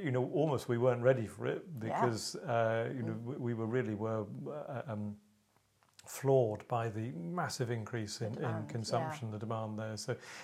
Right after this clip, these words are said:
Speaker 1: and for you, being able to bring somebody in to introduce them to
Speaker 2: Mm.
Speaker 1: craft, and they can go home having achieved
Speaker 2: Mm.
Speaker 1: something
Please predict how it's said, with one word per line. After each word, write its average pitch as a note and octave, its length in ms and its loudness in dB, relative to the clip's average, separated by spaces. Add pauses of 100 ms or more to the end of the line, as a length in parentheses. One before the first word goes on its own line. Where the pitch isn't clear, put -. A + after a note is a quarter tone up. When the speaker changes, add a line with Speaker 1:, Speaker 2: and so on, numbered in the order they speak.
(120)
Speaker 1:
and C3 140 6
for C#3 140 0
you, D3 280 6
being B2+ 220 4
able B2 300 6
to A#2+ 200 2 (260)
bring D3+ 200 4
somebody A#2 480 2
in A2 220 -4
to A2+ 180 -2 (260)
introduce C#3 460 0
them A2+ 200 -2
to A2 260 -4
Speaker 2:
Mm. - 40 -6
Speaker 1:
craft, A2 380 0 (440)
and B2 140 2
they C3 120 8
can B2 180 0
go C3 240 8
home A2 440 2 (240)
having A#2 400 0
achieved B2+ 460 0
Speaker 2:
Mm. - 40 -4
Speaker 1:
something D3+ 580 -4